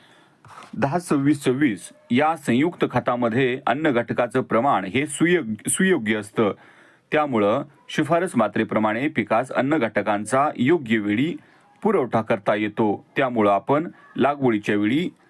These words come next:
इफ्को दहा सव्वीस सव्वीस खत प्रति एकर क्षेत्रामध्ये एक बॅग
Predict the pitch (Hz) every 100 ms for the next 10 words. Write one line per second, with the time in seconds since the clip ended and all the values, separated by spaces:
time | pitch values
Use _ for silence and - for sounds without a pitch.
0 | _ 135 156 - 175 131 127 120 123 120
1 | 120 - 117 143 - - 170 101 - _
2 | _ - 147 143 170 127 147 139 - 117
3 | 135 131 113 127 131 147 135 110